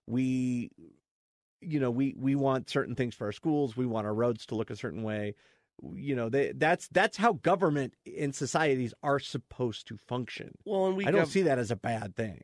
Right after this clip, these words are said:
Speaker 2: Well, and we govern under free, free religion, freedom of press, freedom of speech. And I think a lot of people don't see a lot of the political things that they're thinking. I mean,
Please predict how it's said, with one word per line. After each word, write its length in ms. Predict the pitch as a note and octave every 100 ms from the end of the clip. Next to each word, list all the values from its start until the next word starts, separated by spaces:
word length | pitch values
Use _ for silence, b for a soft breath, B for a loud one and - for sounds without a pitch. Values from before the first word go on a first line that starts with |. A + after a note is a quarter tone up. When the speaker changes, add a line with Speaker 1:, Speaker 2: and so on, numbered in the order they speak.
| -
Speaker 2:
Well, 160 | F3+
and 80 | F3
we 100 | F3+
govern 380 | D3 D#3 C#3+ C#3
under 260 | C3+ B2
free, 460 | A#2+ - C3 A#2+ A#2
free 180 | - C3+
religion, 720 | A#2+ A2 A#2 B2 F3 C#3 B2
freedom 240 | - A2
of 100 | G#2+
press, 240 | - D3+ C3+
freedom 260 | - A2
of 60 | G#2+
speech. 480 | - G#3 E3+ B2 - b b b _
And 100 | A#2+
I 80 | A#2+ -
think 280 | G3 F#3 - _ _ _ _ _ _ _
a 80 | C3+
lot 160 | C3
of 80 | D#3
people 200 | E3+ D3
don't 220 | D3 C3+
see 520 | - - D#3 D3+ C#3+ -
a 60 | A#2+
lot 240 | A2+ C#3+
of 80 | D3
the 80 | C#3+
political 480 | B2+ C3 C#3 D3 D3
things 300 | C3 C#3+ C#3+
that 140 | C3+
they're 160 | B2+ A#2+ -
thinking. 420 | - C#3+ F3+ G3+ -
I 80 | C#3+
mean, 180 | C#3